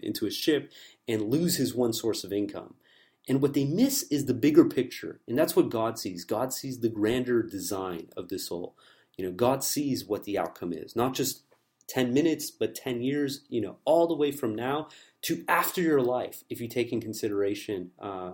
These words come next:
the two boys who, uh, had the treasure. You know, God was looking forward in time from the father that when he was, uh, to pass,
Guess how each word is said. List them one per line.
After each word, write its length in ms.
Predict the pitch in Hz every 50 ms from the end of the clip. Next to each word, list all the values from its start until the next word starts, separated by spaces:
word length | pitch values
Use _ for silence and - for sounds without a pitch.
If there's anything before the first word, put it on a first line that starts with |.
| 92 95 92 - - - -
the 120 | 107 101
two 180 | - - 127 113
boys 380 | 104 104 104 104 101 101 -
who, 300 | - 107 101 98 95 95
uh, 220 | 92 90 90 90 -
had 140 | 107 104 98
the 60 | 98
treasure. 460 | 90 - - 107 101 95 92 85 - - _ - - - - _ _ -
You 80 | 110
know, 100 | 104 95
God 340 | 98 104 131 131 135 165 156
was 180 | 156 143 117 117
looking 340 | 127 143 143 - 135 110
forward 680 | - - - - 135 151 165 151 131 107 95 90 90 - _ _ _ _ _ -
in 140 | 127 117 113
time 540 | - - - 117 127 123 107 90 82 - - - - -
from 400 | - 120 117 110 104 95 - -
the 100 | - 101
father 460 | - - - 143 151 160 135 113 101
that 200 | 95 95 95 -
when 160 | 101 110 104 101
he 180 | 107 104 98
was, 260 | 95 98 90 - -
uh, 200 | - - 101 95 92 98 - -
to 100 | - 92
pass, 540 | 87 - - 165 185 180 151 123 117 -